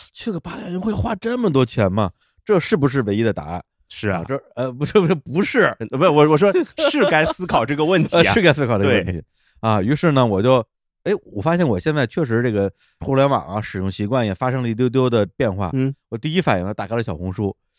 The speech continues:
Speaker 2: 啊。
Speaker 1: 看看小红书上有没有人去巴黎，
Speaker 2: 嗯。
Speaker 1: 大家都花多少钱。然后呢，虽然没有搜到确切的数字，结果发现确实有很多的小姐妹在巴黎，
Speaker 2: 嗯。
Speaker 1: 啊，或者准备去巴黎。
Speaker 2: 是。
Speaker 1: 而且那个时候已经有人在那个晒票或者转票什么之类的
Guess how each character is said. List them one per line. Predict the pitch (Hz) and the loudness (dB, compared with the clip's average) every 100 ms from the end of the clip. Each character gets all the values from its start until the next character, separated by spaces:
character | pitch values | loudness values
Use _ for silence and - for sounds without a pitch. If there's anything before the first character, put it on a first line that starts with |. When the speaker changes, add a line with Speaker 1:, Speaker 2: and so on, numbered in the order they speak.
| 95 | -6
Speaker 2:
啊。 | 85 80 | -6 -2
Speaker 1:
看 | 170 | 0
看 | 147 | 0
小 | 127 101 | 0 0
红 | 139 | 4
书 | 196 | 6
上 | 220 156 | 6 4
有 | 110 | 2
没 | 120 | 2
有 | 175 | 2
人 | 127 | 2
去 | - 123 | 2 2
巴 | 104 98 | 4 0
黎， | 87 | -4
Speaker 2:
嗯。 | 80 - _ | -10 -14 _
Speaker 1:
大 | - 147 | -6 -2
家 | 180 | -2
都 | 196 | -2
花 | 147 127 | 0 0
多 | 110 | 2
少 | 101 | 0
钱。 | - 78 73 _ _ _ | -2 -12 -14 _ _ _
然 | - 117 | -4 -2
后 | 160 | 0
呢， | 139 | 0
虽 | 151 | 2
然 | 190 185 180 _ _ | 2 2 -2 _ _
没 | 131 165 | -4 0
有 | 156 | 0
搜 | 131 165 | 0 2
到 | 151 | 2
确 | 185 | 0
切 | 156 | -2
的 | 156 | -2
数 | 151 151 | -2 -4
字， | 160 120 _ _ | -2 -4 _ _
结 | - | -2
果 | 151 | 0
发 | 156 175 | 2 0
现 | 175 135 | 0 -2
确 | - 170 | -2 0
实 | |
有 | 135 | 0
很 | 127 107 | 0 -2
多 | 113 | -4
的 | |
小 | 123 123 | -4 -4
姐 | 110 | -4
妹 | 95 113 | -2 -2
在 | 95 113 | 0 0
巴 | 107 | 0
黎， | 95 82 - | 0 -4 -6
Speaker 2:
嗯。 | 98 92 82 | -6 -6 -6
Speaker 1:
啊， | 110 | -4
或 | 139 | -2
者 | 127 | -2
准 | 107 | -2
备 | 90 117 | -2 -2
去 | 123 | -2
巴 | 90 90 | -2 -2
黎。 | 80 73 | -4 -6
Speaker 2:
是。 | - 87 | -4 -2
Speaker 1:
而 | 107 | -2
且 | 147 | -2
那 | 151 | 0
个 | 131 | 0
时 | 117 | 0
候 | 131 | 0
已 | 104 | -2
经 | 78 120 | -4 -4
有 | 135 82 | -2 -2
人 | 90 | -4
在 | 101 95 90 | -2 -2 -2
那 | 101 | -4
个 | 92 | -4
晒 | - 131 | 0 0
票 | - 143 98 | 0 0 0
或 | 95 | -2
者 | 113 | -4
转 | 110 87 | -2 -4
票 | 98 175 | 0 2
什 | 151 | 2
么 | 95 | 0
之 | 85 | -6
类 | 90 | -6
的 | 85 | -8